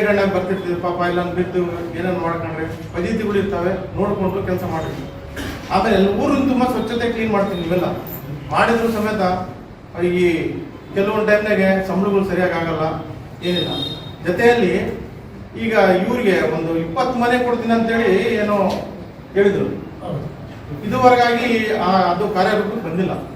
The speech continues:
Speaker 1: ನನಗೆ ತಿಳ್ದು ಮಾಡಿ, ನಾನು ಪಂಚ-, ತಾಲೂಕು ಪಂಚಾಯತಿ ಮೆಂಬರ್ ಆದಾಗಿಂದ ಹೇಳ್ತಾ ಇದ್ದಾರೆ, ಇವತ್ತಿನವರೆಗಾಗಿ ಅವ್ರಿಗೆ ಆ ಕಾರ್ಯ, ಕಾರ್ಯ ಇದಕ್ಕೆ ಬಂದಿಲ್ಲ.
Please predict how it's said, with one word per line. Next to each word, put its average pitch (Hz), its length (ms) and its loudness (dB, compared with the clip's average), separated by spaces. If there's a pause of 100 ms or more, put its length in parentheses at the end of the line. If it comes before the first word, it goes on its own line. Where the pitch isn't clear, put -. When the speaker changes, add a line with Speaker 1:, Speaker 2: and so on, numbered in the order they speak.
(420)
Speaker 1:
ನನಗೆ 196 220 -2
ತಿಳ್ದು 190 180 2
ಮಾಡಿ, - 140 2 (400)
ನಾನು - 240 -2
ಪಂಚ-, 165 360 -2
ತಾಲೂಕು 185 280 -2 (380)
ಪಂಚಾಯತಿ 202 400 -2
ಮೆಂಬರ್ 196 300 0
ಆದಾಗಿಂದ 185 400 2
ಹೇಳ್ತಾ 185 200 0
ಇದ್ದಾರೆ, - 220 -4 (680)
ಇವತ್ತಿನವರೆಗಾಗಿ 226 580 4
ಅವ್ರಿಗೆ 214 260 2
ಆ 170 40 2 (120)
ಕಾರ್ಯ, 196 300 4 (160)
ಕಾರ್ಯ 196 260 2 (220)
ಇದಕ್ಕೆ 190 260 -2
ಬಂದಿಲ್ಲ. 180 240 0